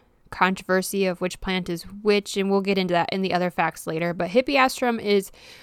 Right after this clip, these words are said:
what the botanical name is for this plant. I'm not even gonna get into varieties specifically 'cause there are hundreds of thousands of different varieties. These have been hybridized and cultivated for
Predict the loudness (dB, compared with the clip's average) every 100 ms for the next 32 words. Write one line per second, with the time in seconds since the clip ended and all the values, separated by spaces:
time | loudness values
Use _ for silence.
0 | -20 _ 0 2 2 2 0 0 0 0
1 | -2 -4 -8 -8 -8 -8 -8 -10 _ _
2 | _ _ 2 4 2 2 0 0 0 0
3 | 0 2 2 2 0 0 -2 0 2 2
4 | 0 -4 -4 -6 -4 -2 -2 0 0 0
5 | -2 2 2 4 2 2 -4 _ -20 -20
6 | -2 2 4 4 2 -2 4 4 4 2
7 | 0 -2 -2 -2 -2 -2 0 2 2 0
8 | -2 -4 -4 -4 0 0 0 -2 -4 -2
9 | 0 -2 -2 -6 -20 -20 2 4 4 4
10 | 4 4 2 0 -4 -2 -2 -2 -6 0
11 | 0 4 2 4 4 4 2 -2 -4 0
12 | 2 2 0 -4